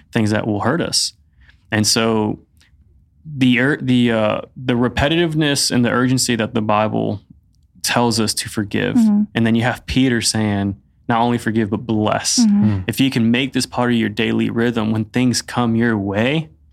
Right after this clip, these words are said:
Speaker 1: you, you actually can handle it even, like,
Speaker 2: Mm-hmm.
Speaker 1: e-,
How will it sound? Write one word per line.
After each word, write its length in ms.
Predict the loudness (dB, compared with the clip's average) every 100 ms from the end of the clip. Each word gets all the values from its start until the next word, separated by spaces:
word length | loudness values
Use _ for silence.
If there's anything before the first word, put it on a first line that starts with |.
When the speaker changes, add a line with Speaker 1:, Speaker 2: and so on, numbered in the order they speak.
| _ _ _ 0
Speaker 1:
you, 220 | 0 0 -8 -6
you 160 | 0 0
actually 280 | 0 -2 -6
can 160 | -6
handle 380 | -4 -2 0 0
it 120 | -2
even, 320 | -2 -4 -8 -6
like, 160 | -4 2
Speaker 2:
Mm-hmm. 300 | 2 4
Speaker 1:
e-, 40 | 2